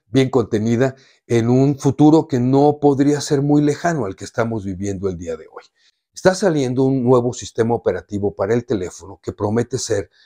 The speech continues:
un, un, una, de una inteligencia artificial muy avanzada. Es decir, va a tener la capacidad de hacer una especie de sinapsis neuronal y aprender, inclusive generar emociones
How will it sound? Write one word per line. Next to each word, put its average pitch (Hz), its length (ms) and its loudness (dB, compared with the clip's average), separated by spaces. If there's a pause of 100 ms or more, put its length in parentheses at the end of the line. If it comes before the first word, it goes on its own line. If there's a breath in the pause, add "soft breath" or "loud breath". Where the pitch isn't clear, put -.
(320 soft breath)
un, 120 380 0
un, 113 500 0
una, 110 520 -2
de 107 100 -2
una 117 180 2
inteligencia 110 720 -2
artificial 101 600 -4
muy 101 200 -2
avanzada. 90 600 -4
Es 110 80 0
decir, 139 360 0 (500 loud breath)
va 131 80 4
a 131 60 -8
tener 123 240 -2
la 123 160 0
capacidad 110 480 -2
de 107 100 2
hacer 107 180 -2
una 110 100 -2
especie 104 380 -2
de 95 40 -2
sinapsis 113 800 -2
neuronal 104 720 0 (360 soft breath)
y 135 180 4
aprender, 117 1000 0
inclusive 123 720 -2
generar 107 840 -2 (420)
emociones 113 840 -2